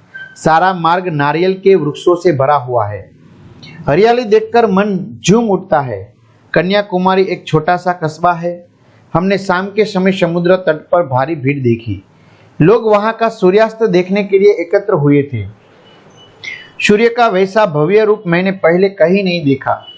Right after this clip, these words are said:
अगले दिन कन्याकुमारी का प्राचीन मंदिर और विवेकानंद शिला स्मारक देखा।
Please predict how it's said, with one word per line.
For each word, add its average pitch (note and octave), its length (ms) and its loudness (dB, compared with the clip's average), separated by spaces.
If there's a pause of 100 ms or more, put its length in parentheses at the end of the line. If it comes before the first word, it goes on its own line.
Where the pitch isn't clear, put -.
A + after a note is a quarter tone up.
(460)
अगले G#3 300 2
दिन B3 220 -4
कन्याकुमारी G#3+ 720 0
का A3 160 0
प्राचीन G3 480 -2
मंदिर F#3+ 340 4
और E3+ 280 2
विवेकानंद F3+ 600 0
शिला E3 320 2
स्मारक D#3 420 -2
देखा। C3 560 -4